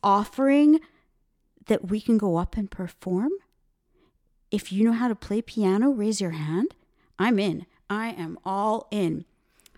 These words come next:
So if you can play, this is your day. She's really pushing this on us. "This is my time. This is my time to shine."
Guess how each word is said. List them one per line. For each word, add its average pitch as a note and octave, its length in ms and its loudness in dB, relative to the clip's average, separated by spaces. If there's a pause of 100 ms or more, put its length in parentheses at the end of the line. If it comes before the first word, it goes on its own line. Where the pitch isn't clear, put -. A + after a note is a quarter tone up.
(120)
So A#3 220 2
if A#3 140 -2
you D4 100 0
can E4 160 2
play, E4 480 4 (220)
this B3+ 240 0
is D4+ 180 0
your E4+ 180 2
day. E4 540 0
She's - 300 -8
really D#3 200 -2
pushing G3+ 440 -4
this D3 180 -10
on E3+ 160 -6
us. - 420 -12 (400)
"This F#3+ 320 -2
is D3+ 120 -12
my C#3+ 160 -6
time. F3+ 460 -2 (280)
This A#3 280 4
is F3+ 140 -2
my D#3+ 220 -2
time G#3 420 -2
to D#3 120 -8
shine." G3+ 480 -2